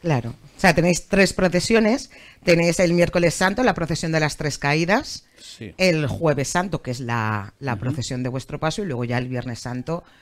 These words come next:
Speaker 1: desfilando en el Santo Entierro.
Speaker 2: Sí.
Speaker 1: Este año van a ser las mismas, y el año pasado, el Jueves Santo, introdujisteis ya novedades.
Speaker 2: Sí, así fue.
Speaker 1: ¿Este año van a ser las mismas o fue algo puntual?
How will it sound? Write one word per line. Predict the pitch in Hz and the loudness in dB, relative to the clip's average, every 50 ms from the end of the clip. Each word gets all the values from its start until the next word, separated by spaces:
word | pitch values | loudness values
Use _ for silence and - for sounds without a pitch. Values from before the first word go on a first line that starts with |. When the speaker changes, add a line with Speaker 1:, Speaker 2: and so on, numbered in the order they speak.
| - _ _ - | -20 _ _ -8
Speaker 1:
desfilando | - 151 143 - - 147 131 123 120 123 123 | -6 -6 -4 -4 -2 -2 -2 0 -2 -2 -2
en | 123 123 | -2 -2
el | 117 117 117 113 | -2 -4 -4 -6
Santo | - - - 120 123 120 120 | -6 -6 -6 -4 -4 -4 -4
Entierro. | 120 110 - 113 107 104 113 104 - _ _ _ _ - - | -6 -6 -6 -8 -8 -8 -8 -10 -12 _ _ _ _ -20 -20
Speaker 2:
Sí. | - - 120 113 101 92 - | -16 -14 -12 -12 -12 -10 -6
Speaker 1:
Este | - 160 - - - 165 | -4 -4 -4 0 2 2
año | 160 156 165 175 175 170 170 165 151 143 143 - - | 4 4 4 2 2 2 2 0 -2 -4 -8 -12 -8
van | - 170 151 147 | -4 -2 -2 0
a | 147 | -2
ser | - - 147 147 | -2 -2 -2 -2
las | 147 151 175 | -2 -2 -2
mismas, | 208 226 233 269 277 - - | -2 0 0 0 -2 0 2
y | 233 202 | 4 4
el | 208 220 | 6 6
año | 240 254 277 269 | 6 4 2 2
pasado, | 277 254 - 240 226 233 233 262 311 - - - - - - _ _ | 0 -2 0 0 0 2 0 -2 -4 -6 -12 -20 -20 -20 -20 _ _
el | - 196 202 180 170 160 | 0 2 4 4 4 2
Jueves | - 190 190 202 196 | 2 2 2 2 2
Santo, | - 202 208 220 | 0 0 0 0
introdujisteis | 233 220 - 175 175 165 - 170 170 - - 180 175 175 165 - 165 | 0 0 0 -2 -2 -2 -2 -6 -8 -4 -2 0 0 0 0 0 0
ya | 165 165 165 170 165 160 | 2 4 4 4 4 2
novedades. | 156 156 160 160 156 147 143 143 143 147 156 156 196 262 311 - - - _ _ _ _ | 2 0 0 0 0 0 0 2 2 2 2 2 0 -2 -2 -6 -12 -14 _ _ _ _
Speaker 2:
Sí, | - - - - 135 117 | -20 -14 -10 -8 -8 -8
así | 104 95 110 101 | -8 -8 -10 -12
fue. | - - 98 95 175 | -10 -8 -4 0 0
Speaker 1:
¿Este | 165 - - - 175 160 | 0 0 -2 -2 2 2
año | 160 160 156 156 151 147 | 2 2 2 -2 -2 -2
van | 156 147 147 151 | -2 -4 -2 -4
a | 143 | -4
ser | - 151 | -4 -6
las | 147 143 143 151 | -4 -4 -4 -4
mismas | 160 175 185 214 208 - | -4 -4 -2 -2 -2 -2
o | - - | -4 -6
fue | - 160 165 160 160 | -4 -2 0 0 2
algo | 156 160 151 156 147 | 0 0 -2 -4 -6
puntual? | 156 151 139 - 127 104 - | -6 -8 -8 -6 -8 -10 -10